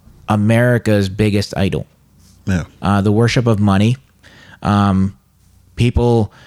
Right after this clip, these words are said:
Speaker 1: doing whatever, you know, working literally their, you know, every minute of their life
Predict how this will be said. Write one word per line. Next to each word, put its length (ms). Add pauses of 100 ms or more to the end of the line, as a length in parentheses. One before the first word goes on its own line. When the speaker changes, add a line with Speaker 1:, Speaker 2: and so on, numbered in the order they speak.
(320)
Speaker 1:
doing 380
whatever, 720 (160)
you 100
know, 360
working 560
literally 360
their, 280
you 100
know, 100
every 320
minute 300
of 80
their 100
life 480